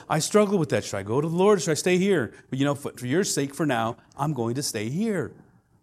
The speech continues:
I'm gonna encourage you. I'm gonna lift you up. <coughs> And so we have to look at this world as a holy, this, this place is not our home. It's not. And all these things that we just talked about,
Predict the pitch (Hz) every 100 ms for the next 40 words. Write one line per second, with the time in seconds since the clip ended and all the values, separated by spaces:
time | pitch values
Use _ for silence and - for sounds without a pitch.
0 | _ 135 151 151 147 - 214 208 143 135
1 | 101 - - - 123 156 151 - - _
2 | - - 147 214 - 196 208 190 - -
3 | - - - - - - - - - -
4 | - - - - 269 - 143 - - _
5 | _ _ _ _ _ _ - - - -
6 | - 175 165 180 165 - - 170 180 180
7 | 175 135 - - 139 175 196 196 - 139
8 | 127 127 123 127 127 117 120 147 147 147
9 | 131 131 139 151 - 151 147 120 117 117
10 | 101 95 80 - _ _ _ _ _ _
11 | 110 - 110 95 - - _ _ _ -
12 | - _ _ - 139 156 156 147 - 139
13 | 117 113 110 123 - 131 120 107 87 78